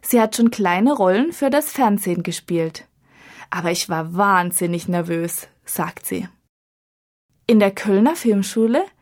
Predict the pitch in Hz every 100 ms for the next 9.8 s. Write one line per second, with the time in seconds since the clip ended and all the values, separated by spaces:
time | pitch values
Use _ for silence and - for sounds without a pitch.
0 | _ 208 208 226 254 247 214 220 247 233
1 | 208 214 269 - 302 330 359 - - 190
2 | 185 214 233 240 - 190 170 156 160 _
3 | _ _ - - _ - 208 - 170 160
4 | 185 214 226 233 294 359 - _ _ -
5 | 453 571 233 - - 180 - - 185 175
6 | 170 156 _ _ _ _ _ _ _ _
7 | - 233 - 190 - - 262 - - -
8 | 190 - - 247 233 190 190 196 233 247
9 | 247 180 180 - 190 214 294